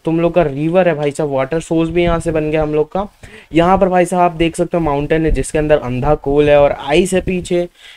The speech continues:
and भाई साहब पीछे देख सकते हो कि यहाँ पर अंधा पेड़ है। and भाई देख रहे हो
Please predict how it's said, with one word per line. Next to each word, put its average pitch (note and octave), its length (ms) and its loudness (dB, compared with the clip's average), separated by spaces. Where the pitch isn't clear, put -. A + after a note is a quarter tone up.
and E3+ 140 0
भाई F3+ 120 4
साहब F3+ 280 -2
पीछे F3 340 0
देख G3 180 2
सकते F#3 280 -4
हो F3+ 100 0
कि F3 100 -4
यहाँ E3 180 -2
पर F3 140 -4
अंधा C3+ 400 -2
पेड़ B2 320 -2
है। G#2 200 -12
and C3+ 200 -6
भाई D3 180 0
देख D#3 340 0
रहे F#3+ 140 2
हो C#3 140 2